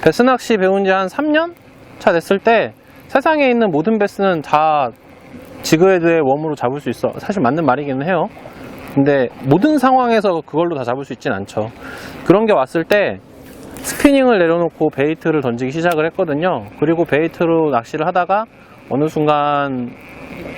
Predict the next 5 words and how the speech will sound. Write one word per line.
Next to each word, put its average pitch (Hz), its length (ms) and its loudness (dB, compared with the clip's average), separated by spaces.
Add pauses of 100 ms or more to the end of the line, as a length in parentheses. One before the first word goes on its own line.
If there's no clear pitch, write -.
(140)
좀 180 260 2 (260)
그 151 120 4
권태기가 156 920 2 (140)
또 247 80 4
왔어요. 127 360 -2